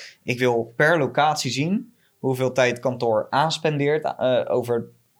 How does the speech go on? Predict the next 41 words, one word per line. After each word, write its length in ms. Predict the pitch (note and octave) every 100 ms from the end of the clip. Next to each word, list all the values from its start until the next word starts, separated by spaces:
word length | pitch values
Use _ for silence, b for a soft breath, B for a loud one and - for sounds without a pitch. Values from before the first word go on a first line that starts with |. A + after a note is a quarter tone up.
| -
bijwerken 480 | A#2+ A#2+ A#2+ A#2 A#2
van 160 | A#2+
de 80 | A#2
bank 300 | A2 C3 D3+
en 120 | B2
hoeveel 260 | C3 C3 B2
kantoor 540 | B2+ B2+ B2+ A#2+ A#2
B 60 | G#2+
spendeert 640 | C3+ B2+ - A2+ G#2+ G2+ -
over 240 | A2 G#2
bijwerken 440 | G#2 G2+ F#2+ G2
van 80 | G2
de 60 | F#2+
bank." 200 | F2+ A2+
En 60 | E3+
dan 100 | D#3+
wil 100 | B2
ik 60 |
gewoon 140 | - A#2
de 60 |
snelste 480 | A2 - C3+ C3+ C3
verwerker 500 | A#2 G#2+ G#2+ - B2
met 160 | B2+ A#2
de 80 | A#2+
langzaamste 560 | D3 E3+ D#3 D3 C#3+
verwerker 380 | C#3 C#3 B2+ B2
in 60 | B2
contact 340 | B2 A#2+ G#2+
brengen. 240 | G2+ G2 A2
Van, 120 | B2+
"Joh, 240 | B2+ B2+ B B B B
ga 120 | -
nou 140 | C#3+
eens 100 | C#3
uitleggen 600 | D#3+ E3 C#3+ B2+ B2 B2+
waarom 280 | C#3+ C3 C3
jullie 260 | C3 D#3+ E3+
zo 120 | C#3
efficiënt 520 | B2 B2 B2+ D3+ E3
werken." 520 | C#3 G2 - A#2 C#3+ - B B B B
Ehm, 640 | - A#2+ A#2+ A#2 A#2 A#2+ A#2+